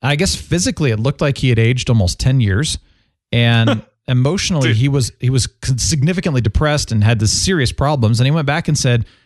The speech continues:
Speaker 1: "Okay, well, maybe some people can survive on two to five hours of sleep a night." But he goes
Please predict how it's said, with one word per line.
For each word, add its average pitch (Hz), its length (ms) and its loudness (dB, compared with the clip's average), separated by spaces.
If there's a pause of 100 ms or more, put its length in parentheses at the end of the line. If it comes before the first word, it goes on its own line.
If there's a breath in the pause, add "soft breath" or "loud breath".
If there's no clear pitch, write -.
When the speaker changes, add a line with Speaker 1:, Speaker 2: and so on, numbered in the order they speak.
(580 soft breath)
Speaker 1:
"Okay, 156 440 0
well, 123 400 0
maybe 123 180 0
some 160 180 0
people 151 200 0
can 131 120 0
survive 110 360 0
on 110 260 2
two - 180 0
to 117 80 2
five 104 260 0
hours 107 240 2
of 98 60 0
sleep 117 280 0
a 104 40 0
night." 104 260 0
But 107 220 0
he 113 80 2
goes 104 360 2